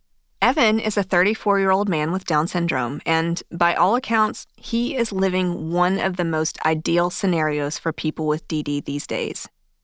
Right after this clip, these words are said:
He and some of his friends from high school came together and bought a house, which they converted into a kind of independent living co-op in Tucker, Georgia.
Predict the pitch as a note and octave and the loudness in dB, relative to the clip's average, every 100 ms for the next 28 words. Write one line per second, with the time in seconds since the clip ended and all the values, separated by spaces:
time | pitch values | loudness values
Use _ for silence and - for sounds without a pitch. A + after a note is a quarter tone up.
0 | _ _ _ _ _ - A#3+ A3 A#3 A3 | _ _ _ _ _ 0 2 4 2 2
1 | G3 F#3 G3+ - - E3 - F#3 - A#3 | 0 0 0 -2 0 0 0 0 2 0
2 | - F#3 E3 - G#3 A#3+ B3 F3 F3+ - | 0 0 0 0 0 0 0 0 0 -2
3 | D#3+ E3 F3 - - D#3 F#3 - C#4+ B3+ | 0 0 -2 -2 2 2 2 2 4 4
4 | F3 - F#3 F#3 - F#3 F#3 F#3 G3 G3+ | 2 -2 -2 0 0 0 2 2 2 2
5 | F#3 - F3 F3+ - F#3 F3+ F3 - - | 0 0 -2 -2 -2 0 2 0 -2 0
6 | F#3+ A3+ - A3 G#3 G#3 F3+ F3 F3+ F3+ | 2 2 2 2 2 2 2 2 0 -2
7 | - B3 F3 D#3 - E3+ F3+ D#3 - E3 | 0 2 4 2 -2 -2 0 -4 -2 -2
8 | G3 G3+ F#3+ - - | 0 0 -2 -6 -10